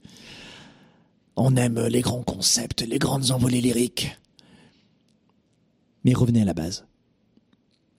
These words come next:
Et d'ailleurs, euh, j'ai, j'ai toujours en tête, évidemment, euh, cette marque Apple. Euh, moi, j'aime beaucoup, euh, tout ce qui est produit Apple, vous l'avez remarqué. C'est simple, c'est simple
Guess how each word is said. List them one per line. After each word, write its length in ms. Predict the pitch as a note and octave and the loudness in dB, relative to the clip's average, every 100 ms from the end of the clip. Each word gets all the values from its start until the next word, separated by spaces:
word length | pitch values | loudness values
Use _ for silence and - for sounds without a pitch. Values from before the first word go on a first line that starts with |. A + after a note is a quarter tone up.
| _ _ _ - | _ _ _ -2
Et 40 | B2 | 2
d'ailleurs, 300 | C3 D#3 C3 | 4 4 4
euh, 100 | A#2+ | 2
j'ai, 120 | - | 2
j'ai 180 | D3 C3 | 4 4
toujours 340 | - E3+ F3 | 4 4 4
en 80 | A#2+ | 2
tête, 240 | A#2 C3 A2 | 2 2 2
évidemment, 460 | G#2 G2 G#2+ G#2+ | 2 4 4 2
euh, 80 | F#2+ | 0
cette 240 | - G2 | -2 -2
marque 260 | A2+ F#2+ - | -2 -4 -6
Apple. 440 | A2+ G#2 C3 D3 D#3 | -6 2 2 2 -2
Euh, 60 | G2 | -2
moi, 200 | F#2+ G2+ G2+ | -2 -2 -6
j'aime 220 | F#2 F2+ | -8 -4
beaucoup, 440 | G2+ - A2+ G2+ | -4 -4 -6 -4
euh, 60 | F#2 | -6
tout 120 | - | -10
ce 80 | - | -16
qui 120 | - | -6
est 40 | G2+ | -4
produit 280 | - F#2+ G2 | -2 -2 -2
Apple, 240 | - G#2 A#2+ | 0 -4 -4
vous 80 | - | -6
l'avez 100 | - | -2
remarqué. 340 | F2+ F2 C3 - - - - - - _ - | -2 -4 -8 -8 -16 -20 -20 -20 -20 _ -2
C'est 140 | - | 4
simple, 380 | D#3 C#3+ D3+ - - _ _ - | 4 4 0 -2 -14 _ _ -2
c'est 140 | - | 0
simple 600 | - C3+ C#3 D3 - E2+ | 4 6 6 4 2 -6